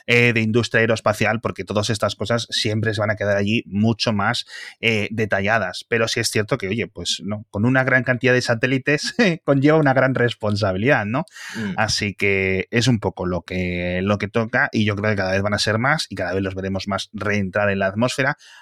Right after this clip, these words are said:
Speaker 1: Aquellos que fallen, pero sin debería o no debería de causar ningún tipo de problemas. Vamos a ver si se soluciona el tema de la visibilidad, ¿vale?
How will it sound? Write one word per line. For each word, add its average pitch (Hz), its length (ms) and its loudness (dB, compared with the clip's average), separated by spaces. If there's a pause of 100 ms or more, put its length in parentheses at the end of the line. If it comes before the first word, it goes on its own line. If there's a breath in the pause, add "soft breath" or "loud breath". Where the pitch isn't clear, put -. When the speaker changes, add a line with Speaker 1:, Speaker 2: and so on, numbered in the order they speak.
Speaker 1:
Aquellos 107 420 -2
que 131 140 -2
fallen, 165 520 0 (200)
pero 139 300 4
sin 127 380 0
debería 107 360 0
o 104 100 -2
no 120 200 4
debería 107 300 0
de 104 100 -2
causar 101 500 -2 (380 loud breath)
ningún 113 340 2
tipo 107 280 0
de 113 160 0
problemas. 92 400 -6
Vamos 98 160 -4
a - 20 -2
ver 98 100 -2
si 95 60 -4
se - 120 -4
soluciona 104 280 2
el 98 80 -2
tema 107 220 2
de 104 60 2
la 98 100 2
visibilidad, 101 680 0 (100)
¿vale? 131 300 -6